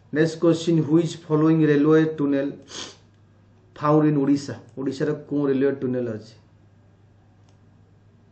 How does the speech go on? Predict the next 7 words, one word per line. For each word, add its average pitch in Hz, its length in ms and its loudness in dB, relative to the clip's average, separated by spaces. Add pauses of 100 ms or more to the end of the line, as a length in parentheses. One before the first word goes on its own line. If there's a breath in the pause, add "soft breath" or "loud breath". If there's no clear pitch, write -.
(300)
ମାଲିଗୁଡ଼ା 131 480 -2
tunnel, 139 400 -4 (280)
ଜବାହର 127 420 -4
tunnel, 135 460 -6 (240)
ପାତାଳପାଣି, 131 640 -6 (1300)
ସଙ୍ଗାଲଡନ୍ 123 720 -2
tunnel। 107 300 -12